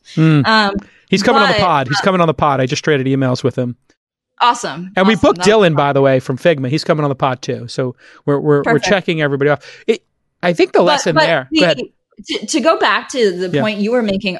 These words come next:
Speaker 2: earlier, like, if you, if you meet Eric and you think about the story of Zoom, like,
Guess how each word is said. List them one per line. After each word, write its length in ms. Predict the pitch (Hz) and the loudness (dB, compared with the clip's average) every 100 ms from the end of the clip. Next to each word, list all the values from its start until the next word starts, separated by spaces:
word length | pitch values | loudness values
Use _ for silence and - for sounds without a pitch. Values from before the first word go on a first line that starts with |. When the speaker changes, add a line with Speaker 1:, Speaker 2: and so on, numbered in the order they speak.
| - | -4
Speaker 2:
earlier, 520 | 190 233 202 160 147 | -4 -2 0 0 -2
like, 280 | - 185 180 | -2 -6 -2
if 160 | 214 208 | -4 -2
you, 320 | 208 196 185 - | 2 4 4 0
if 80 | |
you 100 | 208 | -6
meet 280 | 190 247 330 | -4 -4 -4
Eric 360 | - 196 180 - | 0 0 0 -4
and 100 | 185 | -10
you 80 | 170 | -10
think 300 | 165 202 208 | -8 -6 -4
about 340 | 185 170 135 | -2 -2 -2
the 100 | 165 | -4
story 440 | 170 - 175 175 175 | -6 -6 -2 -2 -2
of 120 | 147 | -6
Zoom, 380 | 190 180 151 156 | -6 -6 -6 -6
like, 300 | 160 147 | -6 -6